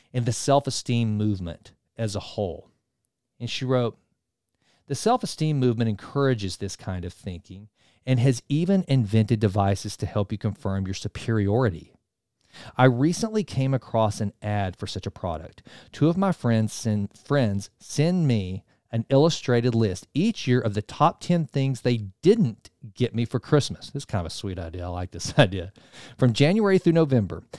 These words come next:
they clip candidate items from catalogs and, or download them from the internet. In December, they select the winners. One of my all-time favorites is the pocket toilet, <laughs> which if, which you fold up and return to your pocket after using."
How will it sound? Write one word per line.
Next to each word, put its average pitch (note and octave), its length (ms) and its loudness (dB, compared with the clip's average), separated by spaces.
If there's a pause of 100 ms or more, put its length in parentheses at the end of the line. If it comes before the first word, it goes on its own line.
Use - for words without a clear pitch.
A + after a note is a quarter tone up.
they B2 140 2
clip - 340 0
candidate E3+ 640 0
items F#2+ 560 -2 (100)
from A#2+ 140 -2
catalogs G#2 760 2 (280)
and, A#2 300 0
or A#2+ 180 2
download C#3+ 500 4
them G#2+ 240 2
from A2+ 140 2
the A#2+ 100 2
internet. G2 340 0 (520)
In C3+ 140 0
December, C#3 640 0 (320)
they A#2+ 140 0
select C3 580 2
the C3 140 2
winners. G2+ 440 0 (240)
One C#3 180 6
of D#3+ 80 6
my B2+ 240 4
all-time D3+ 580 2
favorites G#2+ 480 0
is A2+ 120 -6
the - 100 -4
pocket - 520 0
toilet, G#2+ 460 2
<laughs> G2 160 -2
which B2 240 0
if, A#2+ 240 -2
which B2+ 240 -2
you A#2 80 0
fold C#3 420 2
up B2 220 4
and A#2 140 0
return C3 440 0
to - 120 -4
your A2+ 80 0
pocket - 500 2
after A2+ 300 0
using." F#2+ 480 -4